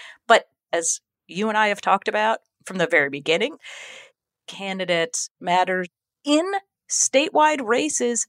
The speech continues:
when those states happen to be purple toss-up states.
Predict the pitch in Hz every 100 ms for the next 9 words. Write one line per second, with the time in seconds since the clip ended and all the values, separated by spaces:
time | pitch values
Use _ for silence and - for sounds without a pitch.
0 | _ 208 247 262 240 - - 277 262 -
1 | - 233 247 240 202 185 180 185 _ -
2 | - 214 214 220 220 _ _ - - 190
3 | - 170 - - - - 135 - - -